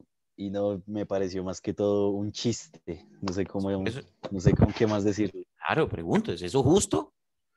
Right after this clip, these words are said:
Speaker 2: ¿Es eso justo? Iniciando un proceso de vacunación que venimos esperando desde hace un año, casi. Y, mm, y, y pa' que se pongan con esas vainas,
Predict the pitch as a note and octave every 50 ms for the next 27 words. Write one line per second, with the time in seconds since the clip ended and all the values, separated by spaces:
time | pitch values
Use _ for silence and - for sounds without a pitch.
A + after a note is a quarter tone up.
0 | _ _ _ _ _ A#2 - - A#2+ A#2 - E3+ C#3+ D#3 G#3+ A3+ - - - F#3
1 | E3+ C#3 B2 A#2+ C3+ C3+ D3 D#3+ D#3 - E3+ E3 F3 F3 D3+ F3 F#3 F3+ D#3 -
2 | - C#3 B2 A#2+ A2 A#2 C3+ C#3 C3 F3 F3+ E3+ D3 C3+ C#3+ D#3+ F3 - - C#3+
3 | B2+ B2 B2+ C#3+ E3+ E3+ C3+ C3 B2 D#3+ F#3 F3 F3 - _ _ _ _ _ _
4 | _ _ _ _ _ _ _ _ _ _ _ - F3 E3+ F3+ F#3+ F#3+ F#3+ F#3+ F3
5 | D#3+ E3+ D#3+ - _ _ _ _ _ _ _ _ _ _ _ _ _ _ _ _
6 | _ _ _ _ _ _ _ _ - D3 D3 D3 - C3+ C3+ C#3+ C#3+ - _ _
7 | _ _ _ _ _ _ _ _ _ _ _ _ _ _ _ _ _ _ _ _
8 | _ _ _ - B2+ A#2+ A#2 A#2 A#2 A2+ A2+ A2+ A2+ A2+ A2 A2 G#2+ G#2+ G#2 G2+
9 | G2 G2 F#2+ F#2 F#2 F2+ F2+ F2+ _ _ _ _ _ _ _ _ _ - - A#2+
10 | A#2 - - - - - - - B2 G2+ A2 G#2 - - A#2+ C3+ D3+ D3 C#3 A#2
11 | A2 B2+ C3 C3+ C#3 D3 D#3+ F#3+ A#3 - - -